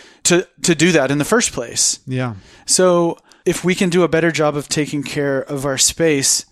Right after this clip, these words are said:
Speaker 1: then we can actually spend more time in good conscience dealing with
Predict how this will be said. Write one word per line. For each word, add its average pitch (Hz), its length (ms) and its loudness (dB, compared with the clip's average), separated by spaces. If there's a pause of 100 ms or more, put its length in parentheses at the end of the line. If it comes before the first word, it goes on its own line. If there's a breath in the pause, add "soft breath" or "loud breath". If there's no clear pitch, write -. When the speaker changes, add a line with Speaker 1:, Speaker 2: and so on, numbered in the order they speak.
Speaker 1:
then 185 260 2
we 180 100 2
can 165 220 -2
actually 170 380 0
spend 156 320 0
more 147 160 0
time 151 580 0 (160 soft breath)
in 165 160 -4
good 156 200 0
conscience 151 680 0 (280 loud breath)
dealing 160 320 2
with 143 300 -2